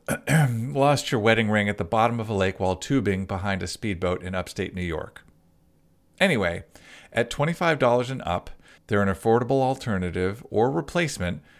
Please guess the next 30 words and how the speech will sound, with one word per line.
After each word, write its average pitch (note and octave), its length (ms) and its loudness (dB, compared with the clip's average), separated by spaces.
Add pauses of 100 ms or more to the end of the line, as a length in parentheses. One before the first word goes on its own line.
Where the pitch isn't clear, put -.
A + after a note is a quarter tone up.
(180)
that G2+ 160 -4
come A2 180 -2
in F#2+ 60 0
a F2+ 60 0
whole D#3 380 0
variety A#2+ 460 0
of - 160 -8
textures A#2 680 -6
and E2+ 160 -10
colors, A#2 580 -2 (480)
even G#2 280 -2
reversible. B2 760 -2 (1000)
Speaking F#3+ 420 -2
of C3+ 120 -2
keeping C#3 280 -4
your G2+ 100 0
valuables G2 520 0
private G2+ 480 0
and E2+ 160 -10
secure, G2+ 600 -4 (440)
Trova B2 600 6 (400)
is G2+ 120 -6
essentially A#2 460 0
a F#2+ 60 0
personal E3 460 -4
safe G2+ 480 -2
for - 220 -6
home G2+ 360 -2
or A2 80 -6
travel. D#2+ 600 -4